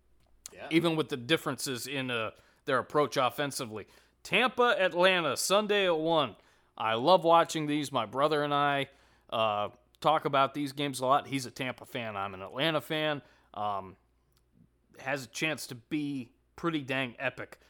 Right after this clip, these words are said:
Speaker 2: And then Sunday night that week, San Francisco, Seattle. Love these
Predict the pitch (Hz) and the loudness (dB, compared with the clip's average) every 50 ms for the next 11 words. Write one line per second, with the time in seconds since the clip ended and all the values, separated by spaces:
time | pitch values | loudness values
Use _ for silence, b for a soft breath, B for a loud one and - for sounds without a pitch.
0 | b b b - - 127 139 139 135 127 - - 180 185 180 165 156 160 165 156 | b b b -6 -4 -2 -2 -2 -4 -4 -2 0 0 2 2 2 2 2 2 2
1 | - 165 156 156 143 151 147 143 - - - 170 170 165 - 175 156 - - 156 | 2 2 2 2 2 0 -4 -4 -4 -4 -4 -2 -2 -4 -6 -8 -10 -6 -6 -6
2 | 139 - - 151 131 117 - - - 120 113 127 156 175 175 180 175 170 170 170 | -6 -2 0 0 0 0 -2 -6 -6 -4 0 2 2 2 2 2 2 2 2 2
3 | 156 - b b b b b b b b - 110 123 151 170 180 165 170 180 175 | 0 -2 b b b b b b b b -8 0 6 6 6 6 6 -2 -4 -4
4 | 170 147 127 - - | -4 -6 -4 -6 -6